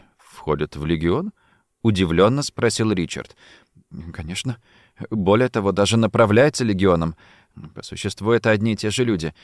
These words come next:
Просто картель обеспечивает локальные задачи, а легион —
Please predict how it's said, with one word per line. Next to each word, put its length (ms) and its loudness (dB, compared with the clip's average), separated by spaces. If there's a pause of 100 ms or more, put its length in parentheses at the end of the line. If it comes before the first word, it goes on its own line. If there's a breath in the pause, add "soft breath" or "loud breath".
(640 soft breath)
Просто 300 0
картель 440 2
обеспечивает 640 -4
локальные 560 0
задачи, 440 0 (100)
а 120 4
легион — 540 4